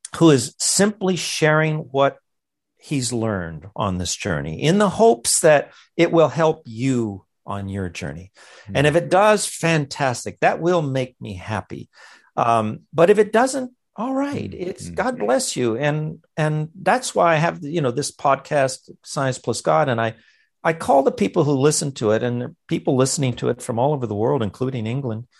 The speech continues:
Speaker 1: um, Australia, Africa. I get messages from everywhere. I call them my fellow travelers. And by the way, I have atheists listening. I've engaged wonderful atheists. They're constantly writing on my Facebook page, and I have these ongoing wonderful. And I,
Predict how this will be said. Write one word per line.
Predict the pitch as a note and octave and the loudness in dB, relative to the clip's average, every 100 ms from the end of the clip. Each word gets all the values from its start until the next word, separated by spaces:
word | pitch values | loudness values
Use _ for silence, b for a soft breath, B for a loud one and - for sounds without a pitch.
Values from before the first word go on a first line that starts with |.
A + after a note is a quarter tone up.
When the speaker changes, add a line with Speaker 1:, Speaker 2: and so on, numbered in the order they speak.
| B B B B - | B B B B -4
Speaker 1:
um, | - G2 F#2 F2+ - | 0 0 0 -4 -6
Australia, | - E2+ - F2+ B2 C3 F2+ | -6 -6 -4 0 2 2 0
Africa. | G2 A#2+ D3 - | 0 -2 -6 -4
I | A#2 | -4
get | A#2 A#2+ - | -2 -4 -6
messages | G#2+ A#2 A#2+ A2 | -6 -6 -6 -10
from | - A#2+ | -6 -4
everywhere. | C3+ A#2+ B B | -4 -8 B B
I | F3 | -4
call | F3 - A#3 | -2 2 2
them | G#3 E3+ | 4 2
my | C3 A2 | 2 0
fellow | - - C#3+ C#3 C3+ B2+ - | -2 0 2 4 2 0 -8
travelers. | - - G2 F2 D#2+ A#1+ - - - _ _ _ _ | -20 -6 -2 -2 -4 -10 -12 -14 -14 _ _ _ _
And | C#3+ | 4
by | G3 | 6
the | A#3 | 6
way, | A3 | 6
I | G3 F3+ | 6 6
have | G#3+ | 6
atheists | A3 C4+ G3 D3 - | 4 2 0 -2 -2
listening. | A2+ F#2+ - G2 | -4 -4 -2 -2
I've | A#2 E3 - | 0 0 -2
engaged | - D#3 C3+ E3+ G#3+ - - - | -4 -4 0 2 2 -2 -12 -6
wonderful | F3 D#3+ A3 D#4 F4 G#3+ | -4 0 0 0 -2 0
atheists. | B3+ C#4+ G3+ E3+ | 0 -2 -6 -6
They're | - | -6
constantly | - D#3+ G#3+ - G#3 G#3 | -4 -2 -2 -2 -4 -2
writing | F3 D3+ F#3+ G3 | 0 0 0 -4
on | F#3+ | -6
my | F#3+ | -6
Facebook | F#3 D#3 G#3 - F#3 | -4 -2 -2 -4 -10
page, | - F#3+ G3 F#3 | -6 -4 -2 -4
and | F3 E3+ B B | -6 -8 B B
I | - | -2
have | B3 | 0
these | A#3+ A3 | 0 2
ongoing | D#3 A#3 C4+ A3 G3+ F3+ | 4 4 4 2 0 0
wonderful. | C#4+ F4+ - C#3 C3+ | 0 -2 0 0 2
And | C#3+ | 0
I, | D3 | -4